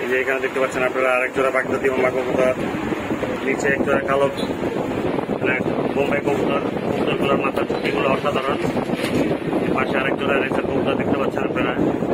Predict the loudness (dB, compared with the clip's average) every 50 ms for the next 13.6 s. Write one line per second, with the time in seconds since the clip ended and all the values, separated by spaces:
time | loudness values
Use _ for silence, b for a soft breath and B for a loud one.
0 | -2 0 -2 -2 0 0 0 0 0 -2 0 0 -2 0 0 0 0 0 0 0
1 | 0 0 0 0 0 0 0 0 0 -2 -2 0 0 2 2 0 0 -2 -2 0
2 | 0 0 0 0 0 0 0 0 0 0 2 2 2 2 2 2 2 2 2 4
3 | 2 2 0 0 -2 -2 0 0 0 2 2 2 2 0 -2 -2 -2 -2 -4 -4
4 | -6 -6 -6 -6 -6 -6 -6 -2 -2 -2 -2 0 -2 -2 -2 -2 -2 -4 -6 -8
5 | -8 -10 -12 -12 -12 -12 -8 -6 -6 -6 -4 -6 -6 -4 -4 -2 0 0 0 0
6 | 0 0 -2 -2 0 0 0 0 2 2 2 2 0 0 0 0 0 0 -2 -2
7 | 0 0 0 0 0 0 0 -2 0 0 -2 -2 -2 -4 -4 -4 -2 0 0 2
8 | 2 2 2 2 2 2 2 2 2 4 2 2 0 2 2 0 2 0 0 -2
9 | -4 -6 -6 -6 -2 0 2 2 2 2 0 2 0 0 2 2 0 0 0 0
10 | 0 2 2 2 2 2 2 2 2 2 2 2 2 2 2 2 0 0 0 -2
11 | -2 -2 -2 -2 -4 -2 -2 -2 -2 0 0 0 0 2 0 0 0 2 2 2
12 | 2 2 2 2 2 2 0 -2 0 2 2 2 2 2 0 -2 -2 -4 -2 0
13 | 2 2 2 4 4 2 2 2 2 2 2 0